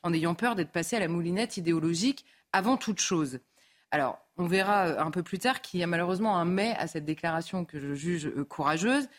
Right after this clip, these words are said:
On y reviendra après. Et Éric Dupond-Moretti a insisté sur un point. Il a dit : « Le syndicat de la magistrature, ce n'est pas la justice. »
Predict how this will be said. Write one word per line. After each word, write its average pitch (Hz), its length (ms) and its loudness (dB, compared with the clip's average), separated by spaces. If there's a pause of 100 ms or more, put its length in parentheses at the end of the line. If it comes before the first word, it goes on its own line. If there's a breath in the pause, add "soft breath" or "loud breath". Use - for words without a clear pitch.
(160 loud breath)
On 170 100 0
y 160 80 2
reviendra 185 300 2
après. 151 320 -2 (400 loud breath)
Et 208 180 4
Éric 220 200 2
Dupond-Moretti 220 520 2
a 233 80 4
insisté 185 300 -2
sur 185 220 -2
un 196 80 4
point. 240 200 0
Il 226 120 2
a 170 40 4
dit : « 208 120 2
Le 190 100 2
syndicat 240 400 2
de 196 60 0
la 165 60 0
magistrature, 180 680 -2 (180 soft breath)
ce - 260 2
n'est 233 200 6
pas 262 160 2
la 214 100 4
justice. » 185 640 -4